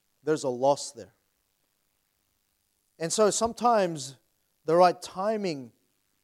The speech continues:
means that we withhold, but then later on we're able to take. And so there's the first example. Look at the next one. Uh, turn with me to Exodus now, chapter seventeen.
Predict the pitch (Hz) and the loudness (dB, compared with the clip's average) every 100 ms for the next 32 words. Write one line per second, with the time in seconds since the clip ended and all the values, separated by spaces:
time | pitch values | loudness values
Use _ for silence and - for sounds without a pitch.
0 | _ _ _ 131 156 180 156 151 156 156 | _ _ _ -12 -8 -4 0 0 0 -2
1 | 147 127 156 180 208 202 _ _ _ _ | -4 -6 -8 -8 -10 -16 _ _ _ _
2 | _ _ _ _ _ 147 151 165 165 160 | _ _ _ _ _ -8 -4 0 2 2
3 | 147 170 151 143 139 139 127 117 - 110 | 0 -4 -4 -4 -2 -6 -10 -20 -20 -20
4 | _ _ _ _ _ _ _ _ _ _ | _ _ _ _ _ _ _ _ _ _
5 | _ _ 170 240 226 190 - _ 180 190 | _ _ 0 6 6 4 -4 _ 0 0
6 | 185 208 190 160 135 156 156 160 190 147 | 0 2 2 0 -4 -2 -2 -4 -4 -2
7 | 147 151 - 160 139 120 _ _ _ _ | -2 -4 -4 -4 -4 -8 _ _ _ _
8 | - - 175 175 180 160 165 - 170 143 | -20 -2 -2 2 2 2 -4 -4 -4 -4
9 | 139 160 - 165 139 143 139 131 151 139 | -4 -4 -4 -4 -4 -4 -6 -4 -6 -8
10 | 131 143 135 135 180 | -8 -8 -8 -10 -12